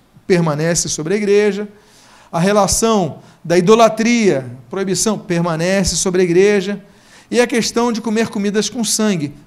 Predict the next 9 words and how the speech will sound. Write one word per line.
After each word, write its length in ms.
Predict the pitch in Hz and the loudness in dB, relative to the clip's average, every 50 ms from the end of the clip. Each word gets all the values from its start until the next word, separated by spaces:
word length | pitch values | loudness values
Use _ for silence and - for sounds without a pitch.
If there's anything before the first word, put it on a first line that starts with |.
| _ _ | _ _
permanece 800 | 202 202 202 196 190 170 160 160 170 180 190 175 - - 196 175 | -2 -2 0 0 -2 -4 -4 -4 -2 -2 -2 -2 -4 -4 -6 -8
sobre 320 | - - 185 175 175 180 | -6 -6 -4 -2 -2 -2
a 20 | |
igreja. 360 | 160 143 139 131 120 107 101 - - - _ _ _ _ - _ _ _ - - - - _ _ | -2 -2 -2 -4 -4 -6 -8 -14 -20 -20 _ _ _ _ -20 _ _ _ -20 -20 -20 -20 _ _
São 400 | - - - 233 233 240 240 214 | -4 -2 0 2 2 0 0 -2
três 840 | - - - 247 254 269 269 226 175 139 120 - - - - - - _ _ _ _ _ _ _ _ _ _ | -4 -2 2 4 6 6 6 6 4 0 -4 -8 -10 -10 -12 -14 -18 _ _ _ _ _ _ _ _ _ _
as 300 | 160 160 156 - - - | -4 -4 -2 -4 -4 -6
pautas 840 | - - 226 226 226 214 190 - - 135 127 123 - - - - - _ _ _ _ _ _ _ _ | 0 2 4 4 6 4 2 0 -6 -10 -12 -12 -14 -16 -16 -18 -20 _ _ _ _ _ _ _ _
que 460 | - - 208 226 240 262 - - - | -4 0 0 0 0 0 -4 -8 -16